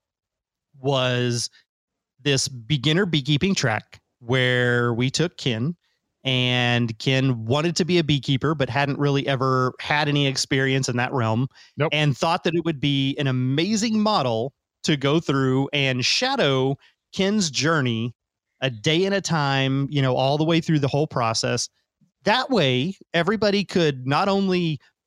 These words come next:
Speaker 1: follow along, but they could learn along with Ken, and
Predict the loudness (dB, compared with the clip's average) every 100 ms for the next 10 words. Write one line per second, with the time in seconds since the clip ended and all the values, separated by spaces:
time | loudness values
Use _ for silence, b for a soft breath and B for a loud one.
0 | _ -2 0 2 2 2 2 0 -4 -4
1 | -2 0 0 -2 0 0 2 2 0 0
2 | 0 0 -2 -2 -4 -2 -2 -4 -6 _
3 | _ -4 -2 0 2 0